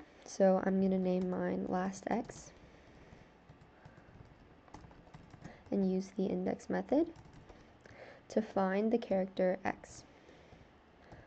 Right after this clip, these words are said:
And create another variable to hold the last index of the last Y character.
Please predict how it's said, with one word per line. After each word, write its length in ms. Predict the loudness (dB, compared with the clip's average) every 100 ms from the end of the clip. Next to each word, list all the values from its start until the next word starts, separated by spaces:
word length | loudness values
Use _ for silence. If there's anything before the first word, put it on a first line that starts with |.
| -20 -20 -20 -20 -20 -20 -20 -18 -8 -2
And 480 | 2 2 0 -2 -6 -12 -14 -20 -20 -18 -2
create 180 | 0
another 280 | 2 4 6
variable 480 | 6 6 6 2 -2
to 140 | -4
hold 280 | 2 2 4
the 100 | 0
last 440 | 2 0 -2 -6 -16 -18 -20 -20 -20 -20 -18 -2
index 500 | 2 4 4 2 0
of 200 | 2 2 0 -6
the 420 | -4 -2 -2 -4 -6 -20 -20 -20 -20 -20 -20 -20 -20 -20 -20 -20 -20 -2
last 360 | 0 0 -2 -6
Y 280 | -4 -4 -6
character. 480 | -6 -8 -6 -8